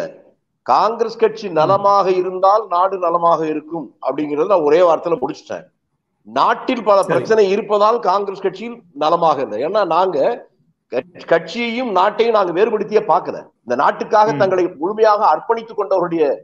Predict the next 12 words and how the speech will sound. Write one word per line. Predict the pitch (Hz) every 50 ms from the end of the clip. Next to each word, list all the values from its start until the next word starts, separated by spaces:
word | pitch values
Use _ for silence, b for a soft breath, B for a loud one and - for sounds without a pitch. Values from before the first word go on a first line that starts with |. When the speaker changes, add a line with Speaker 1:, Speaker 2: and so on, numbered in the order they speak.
| - _ _ _ - 131
Speaker 1:
அந்த | 143 147 139 104
தியாகிகளுடைய | 120 160 175 214 226 226 214 202 190 190 196 185 -
கூடாரம் | - 208 208 202 196 190 196
தான் | 220 233 -
காங்கிரஸ் | 165 156 151 139 120 - -
கட்சி. | - - _ _ _ _ _ _ _ _ _ _ _ -
இது | 131 156 165 147 139
நலமாக | 151 196 208 220 233 220 196 214
இருக்கிற | 202 202 - 196 185
Speaker 2:
ம். | 180
Speaker 1:
வரையில் | 180 180 180 180 226
தான் | 247